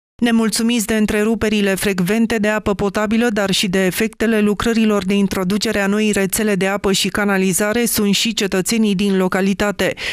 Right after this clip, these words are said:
care spun că au fost zile când apa a fost luată până târziu în noapte.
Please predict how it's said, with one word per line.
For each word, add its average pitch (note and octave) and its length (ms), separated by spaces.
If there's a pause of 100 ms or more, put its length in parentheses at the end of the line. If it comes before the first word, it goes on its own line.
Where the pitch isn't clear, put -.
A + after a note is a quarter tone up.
care - 200
spun G3+ 280
că G3 100
au G3+ 260
fost A3 340
zile G#3 460
când F#3 300
apa A3+ 320
a G3 60
fost F#3+ 300
luată G#3+ 340
până A#3+ 300
târziu F3+ 480
în G3+ 140
noapte. - 520